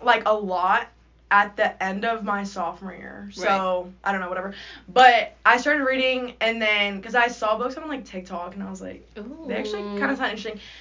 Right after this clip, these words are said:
Speaker 1: So I started reading. I think one of the first I read was the Summer Term Pretty trilogy.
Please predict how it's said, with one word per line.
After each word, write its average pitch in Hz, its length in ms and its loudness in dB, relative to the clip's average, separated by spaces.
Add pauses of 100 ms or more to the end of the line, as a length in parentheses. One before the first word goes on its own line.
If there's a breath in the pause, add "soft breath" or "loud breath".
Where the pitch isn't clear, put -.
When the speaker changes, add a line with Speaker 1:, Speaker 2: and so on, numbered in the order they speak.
(280 loud breath)
Speaker 1:
So 302 120 0
I 311 100 6
started 330 260 2
reading. 247 500 0
I 240 120 4
think 330 220 -4
one 466 200 0
of 302 80 2
the - 40 -8
first 247 260 -2
I 233 80 -2
read 220 260 0
was 202 260 -4
the 202 140 -4
Summer 208 260 -6
Term 202 160 -10
Pretty 190 220 -10
trilogy. 240 480 -8